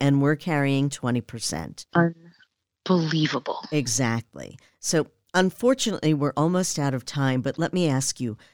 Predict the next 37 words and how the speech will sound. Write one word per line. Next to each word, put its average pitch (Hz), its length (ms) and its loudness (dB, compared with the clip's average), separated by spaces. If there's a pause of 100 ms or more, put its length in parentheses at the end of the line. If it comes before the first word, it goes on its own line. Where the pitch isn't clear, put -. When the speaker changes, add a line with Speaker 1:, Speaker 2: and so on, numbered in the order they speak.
(140)
Speaker 1:
where 165 500 4
can 214 300 2
people 160 720 0
find 170 640 2
this 156 360 2
information 135 680 2
that - 120 0
you're 139 120 2
talking 160 540 0
about 110 400 0
with 131 260 -2
Flip 139 420 -10
the 127 100 -4
Script - 540 -4 (300)
and 131 380 2
rev 117 580 2 (120)
and 139 280 4
Vax 131 500 0 (120)
a 131 120 2
Nation? 113 600 -2 (120)
And 170 160 4
what 220 160 4
can 226 160 2
they 196 160 4
do 170 420 4
to 160 280 0
help 160 320 0
support 151 640 -2 (200)
spreading 135 560 -2
the 123 100 -2
word? - 400 -10 (160)
Speaker 2:
Absolutely. 165 680 0
So 165 340 4
it's - 300 0
flip - 460 0
the 202 100 2
script - 560 -2